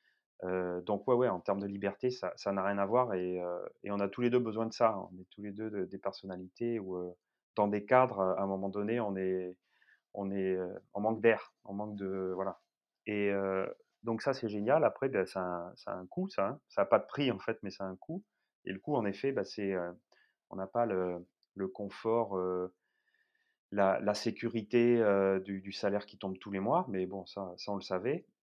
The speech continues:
mais heu, si, on, on referait exactement pareil, en fait, parce que, voilà, bon, là, là, m-, maintenant, ça fonctionne bien. Au début, heu, enfin, la, la crise du covid, quand même, nous a, nous a bien touchés, mais heu, on a des, des bonnes perspectives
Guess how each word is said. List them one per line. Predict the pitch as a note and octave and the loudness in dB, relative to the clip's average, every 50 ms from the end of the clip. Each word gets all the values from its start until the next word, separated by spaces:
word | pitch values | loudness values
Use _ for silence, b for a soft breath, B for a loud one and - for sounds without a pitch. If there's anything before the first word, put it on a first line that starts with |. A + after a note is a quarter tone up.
| _ _ _ _ - - _ _ | _ _ _ _ -20 -20 _ _
mais | G2+ G2 F#2+ F#2+ G2 | -6 -4 -2 -2 0
heu, | F#2+ F#2+ F#2 F2+ | 0 0 -2 -2
si, | F2+ - - - - - A2 G#2+ G#2 G#2 | -6 -8 -10 -12 -12 -12 -10 -10 -8 -6
on, | - G2 F#2+ G#2 | -6 -4 -4 -4
on | |
referait | F2 F#2+ G2+ - - - G#2 | 0 0 -2 0 2 0 0
exactement | G2+ G2 G2+ F#2+ - G#2 F#2 F2 | 2 2 0 0 0 -4 -6 -4
pareil, | - G#2+ A#2 A#2+ A#2 G#2 | -4 -2 0 0 0 0
en | F#2 E2 _ | -2 -10 _
fait, | _ - - _ _ _ _ _ _ _ | _ -20 -20 _ _ _ _ _ _ _
parce | - - - | -16 -16 -14
que, | _ - F#2 F2+ F2 E2+ E2+ F2+ G2 G1+ - _ _ _ _ _ _ _ _ _ _ | _ -10 -8 -8 -8 -8 -10 -12 -12 -14 -18 _ _ _ _ _ _ _ _ _ _
voilà, | - G2+ A2 A2 G2+ | -4 -2 0 0 0
bon, | F#2 F#2+ F#2 | 0 -2 -2
là, | F#2 G2 G2+ G2 - | 2 4 4 4 2
là, | - G#2+ G#2+ | 2 -2 -2
m-, | G#2 G#2 G2+ F#2+ G2 - | -2 -2 -4 -6 -6 -8
maintenant, | - G2 G2 G2+ G#2 | -8 -6 -6 -6 -6
ça | - - F#2 | -6 -8 -8
fonctionne | - - F#2+ - - G2+ G#2 | -8 -8 -14 -10 -8 -8 -8
bien. | A2+ D3 E3 D3+ B2 | -6 -4 -4 -4 -4
Au | G#2+ G2+ | -6 -6
début, | F#2+ G2 F#2+ F#2+ G2+ A2+ A#2 A2 | -6 -8 -8 -8 -8 -8 -8 -4
heu, | G#2 F#2+ F2+ E2+ - _ _ _ _ _ _ _ _ _ | -4 -4 -4 -6 -8 _ _ _ _ _ _ _ _ _
enfin, | - G2 | -2 0
la, | F#2+ F#2 F2+ E2+ F2 - G1+ - - - | 2 2 2 2 0 -4 -8 -14 -16 -12
la | - G2 G2 F#2+ | -4 -2 -2 -2
crise | - - A#2 G#2 | -2 -4 -4 -4
du | G#2 G#2 | -4 -10
covid, | G#2 - A2 G2 G#2+ A2 G#2 | -6 -6 -6 -6 -6 -10 -10
quand | - - G2+ G2 | -8 -6 -4 -2
même, | G2 G2+ G2 F#2+ F#2 | -2 -2 -2 -4 -6
nous | F#2 F2+ F2+ | -8 -6 -6
a, | F#2+ F2+ F2+ F2 E2+ F2 _ _ _ _ _ _ _ _ _ _ _ _ _ _ _ _ _ _ _ | -4 -2 -2 -4 -4 -8 _ _ _ _ _ _ _ _ _ _ _ _ _ _ _ _ _ _ _
nous | G2+ G2 F#2+ G2 | -6 -4 2 2
a | F#2+ | 0
bien | F#2 - A2+ A2+ | 2 2 -2 -2
touchés, | A2 - A2+ - - - E3 G#3+ - - _ _ _ _ _ _ _ _ - | -2 -6 -8 -6 -2 0 0 0 -2 -4 _ _ _ _ _ _ _ _ -10
mais | G#2+ G2+ G#2 G#2 G#2 G#2 G2+ | -6 -4 -2 -2 0 2 2
heu, | G2 G2 G2 G2 F#2+ F#2+ F#2+ F#2+ F#2 F#2 F#2 F#2 | 2 4 2 2 2 2 0 0 0 0 0 -2
on | F#2+ G2 G2 | -2 0 0
a | G2 | -2
des, | F#2+ G2+ G2 F#2+ F#2+ | 0 2 0 0 0
des | F#2 G2+ | 0 -2
bonnes | G2+ G2 A2 A2 G#2 | 0 0 0 -2 0
perspectives | - A2+ G2+ - _ G#2 F#2+ - _ - D#3+ E3 E3+ E3+ F3 | -2 -2 -2 -2 _ -4 -6 -4 _ -6 -4 -4 -4 -6 -8